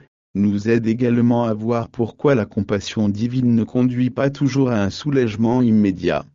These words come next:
Comme je l'ai mentionné, la compassion est liée au soulagement de la souffrance.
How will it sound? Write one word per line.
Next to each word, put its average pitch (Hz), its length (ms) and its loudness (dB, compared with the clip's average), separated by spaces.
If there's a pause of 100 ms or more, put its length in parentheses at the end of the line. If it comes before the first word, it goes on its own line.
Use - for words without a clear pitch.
(880)
Comme 185 220 2
je 160 140 2
l'ai 147 180 4
mentionné, 120 720 2 (360)
la 95 200 0
compassion 113 800 -2
est 117 100 0
liée 113 420 4
au 107 100 2
soulagement 123 680 0
de 104 120 0
la 87 140 0
souffrance. 95 840 -6